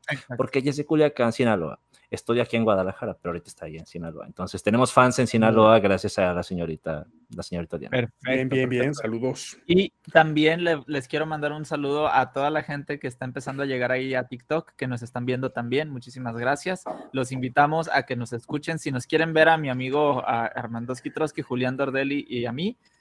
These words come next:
Speaker 1: en la misma pantalla, eh, hablando de este tema tan interesante,
Speaker 2: ¿Cuál es?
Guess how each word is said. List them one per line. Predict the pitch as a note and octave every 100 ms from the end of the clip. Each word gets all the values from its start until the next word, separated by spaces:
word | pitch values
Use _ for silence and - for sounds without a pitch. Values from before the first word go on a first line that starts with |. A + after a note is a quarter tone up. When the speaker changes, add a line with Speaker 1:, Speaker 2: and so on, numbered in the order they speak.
| _
Speaker 1:
en | C3+ B2 B2
la | A#2+
misma | B2+ C#3+ D#3+
pantalla, | D#3 C3 C#3+ C#3+ E3 E3+ - -
eh, | B2 B2 A2+ A2+ A2+ _ _ - -
hablando | B2 B2+ C3+
de | D3
este | C#3+
tema | - C#3+ C#3+
tan | C#3 B2
interesante, | A#2+ A#2 A2+ G#2+
Speaker 2:
¿Cuál | G#2 A2
es? | - - -